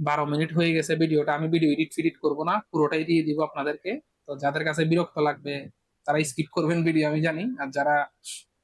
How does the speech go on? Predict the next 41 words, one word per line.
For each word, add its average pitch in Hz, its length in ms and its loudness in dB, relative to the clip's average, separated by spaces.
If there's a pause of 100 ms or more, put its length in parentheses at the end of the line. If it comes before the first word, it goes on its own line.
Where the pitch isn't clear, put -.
(720)
ভিডিও 156 220 2
দেখতে 156 240 0
চান 214 240 -2
তারা 147 200 0
দেখতে 143 280 -2
পারেন। 180 340 0
এখানে 170 260 -4
আমি 165 220 0
তেমন 160 300 0
ইনফরমেটিভ 147 560 0
কিছুই 170 320 2
বলি 165 260 4
নাই 196 240 0
আপনাদের, 143 360 -6 (680)
আমার 160 140 2
অনেক 170 260 2
ইনফরমেটিভ 160 520 0
বলছি 135 320 -4
যে - 180 -12
আমার 143 180 -4
প্রতিষ্ঠান 143 380 -8
সম্পর্কে, 143 500 -10
আমি 139 180 -6
কি 147 120 -6
করতেছি 143 480 -8
বা 147 120 0
আপনাদের 143 300 -4
কি 156 100 -6
করা 147 240 0
উচিত। 147 300 -4 (1000)
মানে 151 160 -2
সোজা 160 280 0
কথা 170 240 0
হচ্ছে, 190 560 0 (560)
একজন 151 480 -2 (160)
নতুন 151 440 0
ট্রেডার 151 480 -2
যে, 135 140 -2
একজন 147 440 -2
নতুন 156 480 0
যে, 127 220 -6